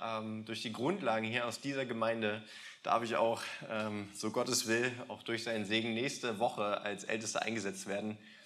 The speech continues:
in der Eckstein-Gemeinde, was auch eine Gemeindegründung ist, die auch aus dieser Gemeinde hier hervorging. Also es ist ein unglaublicher Segen, auch diese Gemeinde hier zu sehen,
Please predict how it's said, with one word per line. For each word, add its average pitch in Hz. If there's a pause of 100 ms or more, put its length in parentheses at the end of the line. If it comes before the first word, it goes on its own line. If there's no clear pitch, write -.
(280)
in 120
der 123
Eckstein-Gemeinde, 95
was 101
auch 117
eine 117
Gemeindegründung 120
ist, 117
die 127
auch 151
aus 120
dieser 143
Gemeinde 110
hier 104 (380)
hervorging. 92
Also 101
es 110
ist 123
ein 110 (560)
unglaublicher 139
Segen, 127
auch 110
diese 135
Gemeinde 120
hier 120
zu 113
sehen, 117